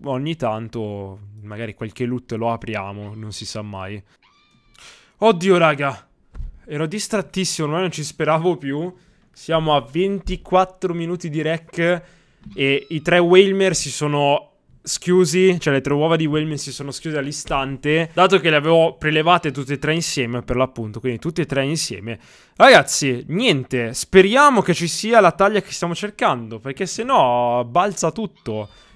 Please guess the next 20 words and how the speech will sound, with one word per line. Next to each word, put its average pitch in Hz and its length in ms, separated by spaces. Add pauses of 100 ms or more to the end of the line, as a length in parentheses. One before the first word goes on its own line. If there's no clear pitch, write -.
Eh, 127 380
è 143 140
stata 202 320
davvero 165 460
una 151 160
cosa 185 300
lunghissima, 143 640
quindi 147 320
vai 135 240
col 170 180
primo. 277 460 (960)
È 147 100
enorme. 120 500
Perlomeno, 180 600
essendo 185 480
enorme 175 460
maschio, 180 640
potremmo 139 720
sostituire 143 680
Ditto 147 600